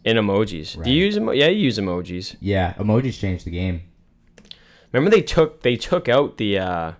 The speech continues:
Speaker 1: I was thinking about this yesterday, like, the actual pistol emoji. They fucking replaced it with a squirt gun, the green squirt gun.
Speaker 2: Oh, really?
Speaker 1: Yeah, do you, you know, I mean,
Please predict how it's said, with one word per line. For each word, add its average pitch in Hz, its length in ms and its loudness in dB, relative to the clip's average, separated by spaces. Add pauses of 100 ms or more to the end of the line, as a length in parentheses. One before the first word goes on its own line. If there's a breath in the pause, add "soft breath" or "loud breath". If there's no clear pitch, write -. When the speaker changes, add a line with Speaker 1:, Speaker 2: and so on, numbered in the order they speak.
(540)
Speaker 1:
I - 40 -2
was 113 100 -4
thinking 156 160 6
about 127 100 2
this 113 140 -6
yesterday, 113 340 2
like, 95 120 -4
the 101 120 -2
actual 110 420 0
pistol 135 460 -2
emoji. 139 480 0 (340 soft breath)
They 113 80 0
fucking 110 520 -2
replaced 117 340 0
it 117 60 0
with 95 100 -2
a 85 40 -8
squirt - 400 -2
gun, 123 280 0 (200)
the 113 80 -8
green 107 340 -2
squirt 120 300 0
gun. 131 260 0
Speaker 2:
Oh, 82 520 -4
really? 82 580 -2 (100)
Speaker 1:
Yeah, 156 160 4
do 117 80 2
you, 147 120 6
you 135 180 0
know, 151 180 2
I 117 60 -2
mean, 123 320 0